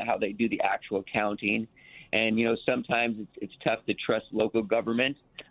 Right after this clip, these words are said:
Um, many times, you know, things happen and, and, and we feel that, you know, the, the government can't be trusted. Um, however,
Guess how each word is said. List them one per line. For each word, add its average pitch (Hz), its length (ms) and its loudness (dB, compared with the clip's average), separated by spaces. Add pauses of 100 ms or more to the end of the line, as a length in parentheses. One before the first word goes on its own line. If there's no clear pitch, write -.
(120)
Um, 107 500 0
many 110 260 0
times, 107 500 0 (140)
you 110 100 2
know, 104 320 2 (300)
things 113 260 0
happen 104 640 0
and, 101 280 -4
and, 101 260 -2 (140)
and 104 380 0
we 107 260 2
feel 104 260 4
that, 104 320 2 (400)
you 104 80 2
know, 104 360 2
the, 101 200 0
the 101 80 4
government 107 540 0
can't 98 220 0
be 98 120 0
trusted. 113 640 0 (400)
Um, 104 360 0
however, 113 800 0